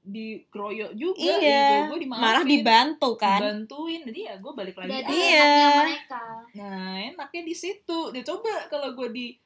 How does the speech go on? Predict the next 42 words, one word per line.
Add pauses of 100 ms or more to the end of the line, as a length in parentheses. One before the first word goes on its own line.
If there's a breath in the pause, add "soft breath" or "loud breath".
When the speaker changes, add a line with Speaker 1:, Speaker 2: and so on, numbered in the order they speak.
(600)
Speaker 1:
Singapura,
dia
paling
deket. (640)
Kelakuan
gua
kayak
gitu,
gua
bakal
dipulangin
dan
gua
bakal
di
blacklist
dari
Singapura.
Speaker 2:
Iya,
Speaker 1:
Gua
kagak
Speaker 2:
jelas.
Speaker 1:
bisa
masuk
ke
sono
lagi.
Gua
udah
berasa
kayak (320)
jadi
teroris
dan
jadi
kayak
buronan (100)
<laughs>
gitu. (260)
Speaker 2:
<laughs>
Speaker 1:
Ya
kan?